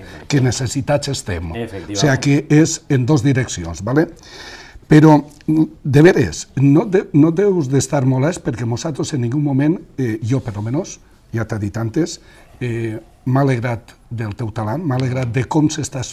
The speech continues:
Speaker 1: exposant aquest assumpte, però jo també tinc que dir-te, el parc de Sant Pere no és vostre, és meu també.
Speaker 2: Evidentment.
Speaker 1: Pues, això és el que vull que tingueu.
Speaker 2: Evidentment.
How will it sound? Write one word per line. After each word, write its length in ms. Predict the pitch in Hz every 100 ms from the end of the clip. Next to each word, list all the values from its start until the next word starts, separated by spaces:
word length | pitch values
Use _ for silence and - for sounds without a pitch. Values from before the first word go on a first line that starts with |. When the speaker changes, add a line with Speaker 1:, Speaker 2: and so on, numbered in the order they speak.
| -
Speaker 1:
exposant 480 | 139 - - 110 127
aquest 240 | 107 131 135
assumpte, 360 | 110 139 127 - - - - - _
però 200 | 117 123
jo 100 | 160
també 220 | 160 139
tinc 200 | 160 135
que 80 | 113
dir-te, 380 | 104 117 - 58 - _ _ _ _ _ _ _
el 320 | - 104 101 101 _
parc 240 | 151 214
de 80 | 170
Sant 200 | - 80
Pere 380 | - 127 98 95 -
no 140 | 110
és 120 | 139 -
vostre, 400 | - - 120 85 _
és 160 | - -
meu 140 | - -
també. 300 | - 82 76 -
Speaker 2:
Evidentment. 500 | 95 90 82 82 107 113 - - - - -
Speaker 1:
Pues, 180 | - - _ _ - - -
això 280 | 131 - 160
és 60 | 180
el 60 |
que 100 | 175
vull 200 | 135 160
que 120 | -
tingueu. 440 | 110 127 123 139 160
Speaker 2:
Evidentment. 260 | - -